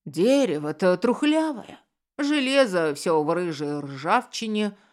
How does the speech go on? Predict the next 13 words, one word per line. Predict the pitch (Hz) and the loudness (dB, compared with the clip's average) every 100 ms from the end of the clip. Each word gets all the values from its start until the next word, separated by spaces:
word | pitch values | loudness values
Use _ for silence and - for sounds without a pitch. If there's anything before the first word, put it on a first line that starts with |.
| _ _ _ _ _ | _ _ _ _ _
а | 156 147 143 | 0 0 0
кожа | 151 151 156 226 | -2 -4 -2 0
на | 226 | -2
сиденьях | 214 208 147 165 190 202 | -2 -4 -2 -2 -2 -4
порвана | - 147 151 185 180 170 | -4 -4 -2 -2 -2 -4
так, | - 135 180 190 | -2 0 0 -2
что | - - 233 202 | -6 0 0 0
конская | 196 262 277 320 302 - 302 | -2 -2 0 -2 -8 -4 -2
набивка | 269 240 170 156 160 - | 0 -2 -2 -4 -6 -6
так | 196 220 - | -4 -6 -4
и | 208 | -4
лезет | 220 311 320 175 160 - | -2 -2 -2 -4 -8 -4
наружу, | 190 185 147 139 139 151 | 0 0 -2 -10 -14 -14